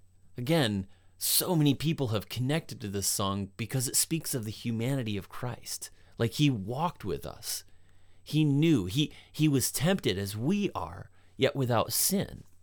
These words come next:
That's remarkable to think about because, man, you know, we can create some religion or worship a God, but that's just religion.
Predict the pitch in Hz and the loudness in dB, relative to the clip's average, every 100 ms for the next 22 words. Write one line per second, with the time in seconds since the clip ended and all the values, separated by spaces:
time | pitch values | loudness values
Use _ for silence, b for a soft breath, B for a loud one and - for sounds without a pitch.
0 | - - - - - - - - 160 156 | -20 -20 -20 -20 -20 -20 -10 0 4 6
1 | 180 214 170 120 113 208 202 110 98 113 | 6 2 2 0 0 -2 0 2 0 -2
2 | - 113 123 160 113 B B B B B | -4 -2 0 0 0 B B B B B
3 | B B B B - 120 107 - - _ | B B B B 0 4 4 0 -14 _
4 | - - _ - - 117 175 196 170 117 | -20 -20 _ -14 -4 4 4 6 4 4
5 | 104 - - - 120 131 160 - - 156 | 0 -6 -8 -4 2 4 4 4 2 4
6 | 151 113 107 147 156 123 95 98 104 139 | 4 4 6 6 4 0 2 0 2 2
7 | 160 - - 95 - 131 160 110 90 90 | 4 2 0 -2 -2 -2 0 0 0 -6
8 | b b b b b b b b - 135 | b b b b b b b b -4 -4
9 | - - _ _ _ - - - - - | -4 -14 _ _ _ -20 -20 -20 -20 -20
10 | - - 113 131 139 - 170 - 123 127 | -14 -10 0 2 2 2 2 4 4 6
11 | 165 190 - - | 4 2 -4 -6